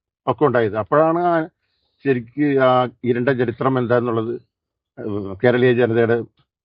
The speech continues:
ബോധത്തിലേക്ക് വന്നത്. ഏതായാലും ഈ കവിതയിലും സാഹിത്യത്തിലും സംസ്കാരത്തിലും മറ്റു മാധ്യമങ്ങളിലും ഒക്കെ ഉണ്ടായ ഒരു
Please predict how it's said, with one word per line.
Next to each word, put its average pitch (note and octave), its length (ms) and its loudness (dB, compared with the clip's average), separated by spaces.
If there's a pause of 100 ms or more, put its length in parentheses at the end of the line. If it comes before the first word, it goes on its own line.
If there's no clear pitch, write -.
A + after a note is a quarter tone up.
(120)
ബോധത്തിലേക്ക് A2+ 480 0
വന്നത്. G2 440 -6 (1040)
ഏതായാലും E3+ 340 8
ഈ E3+ 300 2 (440)
കവിതയിലും D3+ 380 6
സാഹിത്യത്തിലും D#3 580 2
സംസ്കാരത്തിലും D3 760 -2 (800)
മറ്റു C#3+ 160 -2
മാധ്യമങ്ങളിലും C#3+ 600 2
ഒക്കെ D3 140 -2
ഉണ്ടായ C3+ 300 2
ഒരു C3 520 -4